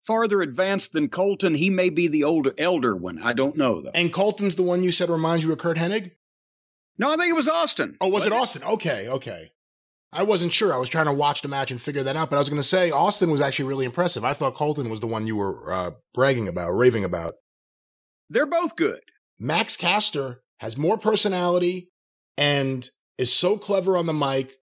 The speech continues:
Speaker 2: I agree that he hasn't really shined in the ring as of yet.
Speaker 1: But he very seldom, he doesn't have a lot of single matches, and he, in these six-mans, he's very seldom in.
Speaker 2: And the other thing is, every one of those people that came out,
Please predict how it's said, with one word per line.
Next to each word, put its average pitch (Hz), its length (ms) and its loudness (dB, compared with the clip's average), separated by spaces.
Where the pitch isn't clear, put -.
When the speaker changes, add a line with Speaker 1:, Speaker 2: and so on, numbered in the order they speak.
Speaker 2:
I 185 140 0
agree 196 440 2
that 202 240 2
he 175 100 2
hasn't 185 300 0
really 175 180 0
shined 160 500 0
in 160 160 0
the 127 100 0
ring 170 580 -2
as 139 220 -2
of 117 100 -4
yet. 123 460 -2
Speaker 1:
But 240 260 -4
he 240 160 0
very 226 480 0
seldom, 214 800 0
he 196 140 0
doesn't 254 280 0
have 220 220 0
a 196 60 2
lot 196 200 0
of 175 80 -4
single 247 360 -2
matches, 180 460 0
and 175 120 2
he, 165 80 2
in 175 240 0
these 165 200 2
six-mans, 170 580 0
he's 170 160 0
very 156 200 2
seldom 135 380 0
in. 196 240 -2
Speaker 2:
And 175 160 2
the 175 140 2
other 196 200 2
thing 175 220 2
is, 165 220 2
every 170 240 0
one 185 180 0
of 175 100 0
those 165 200 0
people 156 240 -2
that 131 160 0
came 139 260 -2
out, 92 440 -8